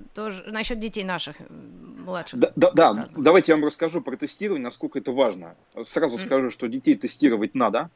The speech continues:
Speaker 2: и объясню почему. А все тесты, которые на сегодняшний день существуют,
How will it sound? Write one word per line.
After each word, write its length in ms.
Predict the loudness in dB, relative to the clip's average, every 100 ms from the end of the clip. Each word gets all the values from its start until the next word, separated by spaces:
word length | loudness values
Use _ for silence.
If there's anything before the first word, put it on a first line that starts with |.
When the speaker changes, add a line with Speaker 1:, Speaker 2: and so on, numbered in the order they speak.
| _
Speaker 2:
и 80 | -6
объясню 300 | -4 -2 -4
почему. 440 | -4 -6 -8 -10 -14 _ _ _ _ _ _ _ _ _ 2
А 640 | 4 6 6 6 2 -2 -8
все 340 | -14 -4 -4
тесты, 360 | -2 -4 -6 -10
которые 380 | -12 -6 -6 -6
на 60 |
сегодняшний 480 | -8 -6 -6 -8 -6
день 160 | 0 0
существуют, 880 | 0 -6 -6 -4 2 6 6 4